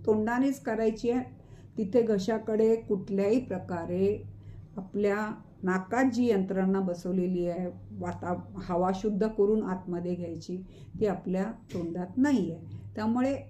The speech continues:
ह्याचा विचार करून हळूहळू सवय लावायची आहे. आलं म्हणून घाई करून खूप एकदम करू नका. खूप चांगली आहे, नैसर्गिकरित्या तुम्हाला थंडावा मिळणार, आनंद मिळणार,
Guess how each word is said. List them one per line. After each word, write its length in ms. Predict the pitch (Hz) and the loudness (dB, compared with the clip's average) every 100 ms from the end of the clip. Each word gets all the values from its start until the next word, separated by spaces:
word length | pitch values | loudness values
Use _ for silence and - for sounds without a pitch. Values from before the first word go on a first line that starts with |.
| - | -4
ह्याचा 300 | 190 - 262 | -4 0 2
विचार 440 | 226 202 269 262 254 | 2 0 0 -2 -2
करून 220 | 175 165 160 - - 196 | -6 -6 -10 -12 -4 6
हळूहळू 800 | 214 277 294 294 226 214 240 262 | 8 8 4 0 4 6 6 2
सवय 460 | - 196 196 202 | 2 2 4 6
लावायची 800 | 208 180 160 156 156 156 185 185 180 | 4 0 -4 -4 -4 -4 -6 -6 -6
आहे. 600 | 165 151 156 156 - - - - - - - | -8 -6 -6 -8 -14 -16 -18 -18 -20 -20 -6
आलं 380 | 185 190 233 247 | 2 6 6 6
म्हणून 340 | 240 240 247 | 4 4 4
घाई 300 | 220 202 185 | 4 2 2
करून 580 | 196 - 190 208 262 359 - - - - | 0 0 2 4 2 0 -4 -16 -20 -20
खूप 360 | - 277 269 - | 2 2 2 2
एकदम 460 | 202 214 185 226 | 4 4 4 2
करू 300 | 269 196 190 | 2 4 4
नका. 480 | 196 185 - 202 - - - - - | 4 2 -4 -6 -6 -8 -16 -18 -6
खूप 320 | 269 285 - | -4 -4 -2
चांगली 400 | 277 240 247 262 | 0 4 6 6
आहे, 440 | 262 254 262 269 262 | 6 4 4 2 0
नैसर्गिकरित्या 1040 | 202 208 208 208 247 254 277 262 254 - 254 | -4 2 2 4 2 4 2 2 0 0 -2
तुम्हाला 280 | 254 240 247 | 0 0 0
थंडावा 520 | 247 233 226 233 240 | -2 -2 0 0 -2
मिळणार, 440 | 240 233 226 233 247 - | -2 -2 -2 -2 -6 -6
आनंद 460 | 190 202 233 240 240 | -2 0 0 0 2
मिळणार, 480 | 240 226 220 220 | 0 0 0 0